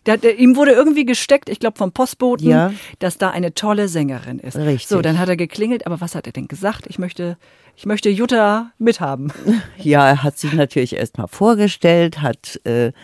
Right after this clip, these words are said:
Speaker 2: erklärt, wer er ist und dass er auch aus Völklingen sah, stammt, aus einem anderen Stadtteil und, äh, dass er eben eine Band hat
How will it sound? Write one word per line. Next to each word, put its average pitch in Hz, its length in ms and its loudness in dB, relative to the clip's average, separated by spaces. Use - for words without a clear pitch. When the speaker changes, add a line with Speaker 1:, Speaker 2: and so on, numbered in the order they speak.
Speaker 2:
erklärt, 139 540 0
wer 113 160 0
er 190 200 0
ist - 340 0
und 131 320 -4
dass 120 220 -8
er 117 160 -4
auch 151 240 0
aus 120 220 -6
Völklingen 160 640 0
sah, 143 400 2
stammt, 139 680 -4
aus 117 160 -8
einem 117 80 0
anderen 131 400 0
Stadtteil 147 800 -2
und, 143 480 0
äh, 139 140 0
dass 139 220 -4
er 135 140 -2
eben 139 200 0
eine 143 120 2
Band 170 400 2
hat - 540 0